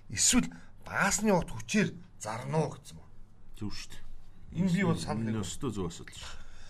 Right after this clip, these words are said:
Speaker 1: Одоо
Speaker 2: тэгээд хошуучгүй ч явж байна зарим.
Speaker 1: байрны гадаа бол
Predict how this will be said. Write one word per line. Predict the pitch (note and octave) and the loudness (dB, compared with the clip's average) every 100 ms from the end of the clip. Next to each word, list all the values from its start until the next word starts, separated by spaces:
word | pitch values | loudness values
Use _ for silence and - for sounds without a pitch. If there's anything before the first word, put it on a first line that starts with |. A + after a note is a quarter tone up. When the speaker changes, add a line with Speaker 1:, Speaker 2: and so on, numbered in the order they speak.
| - | -6
Speaker 1:
Одоо | - E3 C4 A3+ - - - | -2 4 6 6 4 -4 -2
Speaker 2:
тэгээд | D#3 - B2+ G#2+ | 0 2 0 0
хошуучгүй | C3+ C3+ G3+ - C4+ | 0 2 2 2 -2
ч | - G#2+ | 0 0
явж | E2+ | 0
байна | D#2+ | -4
зарим. | E2 D#2+ - - | -4 -4 -4 -4
Speaker 1:
байрны | D3 A3 B3 | 0 2 2
гадаа | G#3 F3+ F#3 D3+ A2+ | 2 4 6 4 4
бол | C#3 | 0